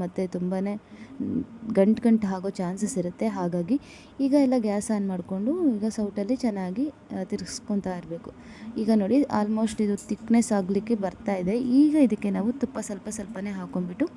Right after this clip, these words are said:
ಮತ್ತೆ ಸೇಮ್ ಒಂದು ಸ್ಪೂನ್ ತೊಗೊಂಡು ಅದನ್ನು ಚೆನ್ನಾಗಿ ಕಲಿಸ್ತಾನೇ ಇರಬೇಕು, ಗಂಟಾಗೋ ಚಾನ್ಸಸ್ ಇರುತ್ತೆ. So ನೋಡಿ, ಈ ಥರ ಕಲಿಸ್ಕೊತಾನೇ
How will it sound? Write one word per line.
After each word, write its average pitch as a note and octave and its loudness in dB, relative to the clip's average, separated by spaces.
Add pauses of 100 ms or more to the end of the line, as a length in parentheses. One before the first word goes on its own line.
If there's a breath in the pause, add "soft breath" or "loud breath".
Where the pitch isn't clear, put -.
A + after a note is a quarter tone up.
(680 loud breath)
ಮತ್ತೆ C4 2 (140)
ಸೇಮ್ B3 8 (220)
ಒಂದು A3 6
ಸ್ಪೂನ್ A3 -4
ತೊಗೊಂಡು G3+ 2
ಅದನ್ನು G#3 2
ಚೆನ್ನಾಗಿ F#3 -2 (460 loud breath)
ಕಲಿಸ್ತಾನೇ G#3+ 0
ಇರಬೇಕು, F#3+ -6 (200)
ಗಂಟಾಗೋ G#3 6 (100)
ಚಾನ್ಸಸ್ G3 -2
ಇರುತ್ತೆ. F3+ -4 (480 loud breath)
So - -4 (140)
ನೋಡಿ, G#3 2 (140)
ಈ - 2 (100)
ಥರ F#3+ 2 (380)
ಕಲಿಸ್ಕೊತಾನೇ F#3+ -2